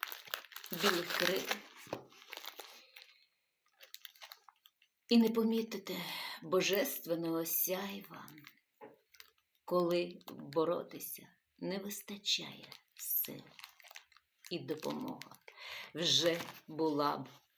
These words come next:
не зайва. Достатньо тільки помаху руки,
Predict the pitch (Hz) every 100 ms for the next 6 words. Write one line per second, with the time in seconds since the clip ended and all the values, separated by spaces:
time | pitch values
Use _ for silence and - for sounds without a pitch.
0 | _ - 156 160 - - - 139 - -
1 | - - - - _ - - - _ _
2 | _ _ - - - _ _ _ - -
3 | _ _ _ - - _ - 160 214 -
4 | - 320 320 262 269 247 214 220 - 262
5 | - - 233 226 208 - - - 302 262
6 | - 247 214 - _ _ - - - -
7 | 196 208 - -